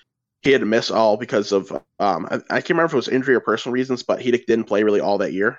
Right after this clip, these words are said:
Um, he, he went and played in the World Championships, but didn't play any, um, pro games there that year. But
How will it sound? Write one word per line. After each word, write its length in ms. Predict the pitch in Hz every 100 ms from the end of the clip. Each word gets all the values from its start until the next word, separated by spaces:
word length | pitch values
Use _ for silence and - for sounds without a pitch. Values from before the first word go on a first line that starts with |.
| -
Um, 240 | 104 95 98
he, 140 | 80
he 140 | 120 120
went 160 | 120
and 80 | 95
played 100 | 120
in 60 | 104
the 60 |
World 140 | 101 104
Championships, 540 | 127 127 113 101 -
but 140 | - 101
didn't 180 | 104
play 340 | 98 95 98 98
any, 240 | 101 98 98
um, 360 | 80 82 98 -
pro 160 | 90
games 240 | 85 82 -
there 160 | 67
that 180 | 73 60
year. 220 | 71 73 - -
But 200 | 95